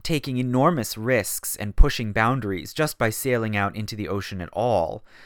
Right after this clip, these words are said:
with the confidence that you're going to make it back to Europe. So Columbus was claiming that he could sail all the way around the world, across the entire ocean, and reach East Asia, and, and in this way beat the Portuguese,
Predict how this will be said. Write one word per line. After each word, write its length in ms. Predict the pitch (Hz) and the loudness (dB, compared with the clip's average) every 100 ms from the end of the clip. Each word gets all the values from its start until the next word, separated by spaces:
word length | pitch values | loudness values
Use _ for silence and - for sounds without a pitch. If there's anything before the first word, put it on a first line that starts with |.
| - - - | -20 -20 -14
with 360 | 117 131 123 | -2 2 2
the 80 | 120 | 0
confidence 520 | - 135 127 123 110 | 0 0 0 -2 -4
that 100 | 113 | -4
you're 100 | 110 | -6
going 160 | 110 107 | -2 -2
to 40 | |
make 220 | 101 95 92 | -2 -4 -6
it 100 | - | 0
back 480 | 160 87 78 - - | 2 2 0 -10 -12
to 120 | - | -10
Europe. 440 | 98 156 98 - - - - - - | -2 0 0 0 -4 -4 -6 -20 -16
So 360 | - - 139 131 | -8 0 2 2
Columbus 500 | - 208 294 233 151 | 2 4 6 4 0
was 100 | - | -4
claiming 360 | 160 147 135 | -2 -2 0
that 120 | 123 110 | -2 -4
he 140 | 139 | -6
could 160 | 120 - | -6 -8
sail 320 | - 104 98 | -2 0 0
all 180 | 101 104 | -2 -4
the 100 | 104 | -2
way 220 | 95 92 - _ | -2 -2 -6 _
around 580 | 107 98 110 120 120 110 | -10 -2 4 4 4 2
the 100 | 101 | -4
world, 560 | 95 101 131 104 - - | -6 0 2 4 0 -4
across 720 | - - 117 120 120 - - - - - - | -8 0 4 4 4 -4 -10 -16 -20 -20 -10
the 100 | 113 | -8
entire 440 | 107 139 139 127 | -4 0 4 4
ocean, 400 | 113 113 - 95 | 2 -2 -4 -8
and 220 | 87 98 | -8 -8
reach 320 | 101 95 - - | -6 -6 -8 -10
East 260 | 107 - 90 | -10 -8 -6
Asia, 400 | 82 - - - | -6 -6 -10 -10
and, 300 | 104 95 92 - - - - - | -8 -6 -8 -12 -20 -20 -20 -8
and 480 | - 135 127 117 117 - | 0 4 4 2 -2 -4
in 160 | 127 127 | -2 0
this 200 | 120 - | 0 2
way 440 | 139 160 117 98 | 4 4 4 0
beat 480 | 101 - 170 160 - | -4 0 2 2 -4
the 80 | 123 | 8
Portuguese, 720 | 185 208 147 101 85 - | 8 8 2 -6 -10 -12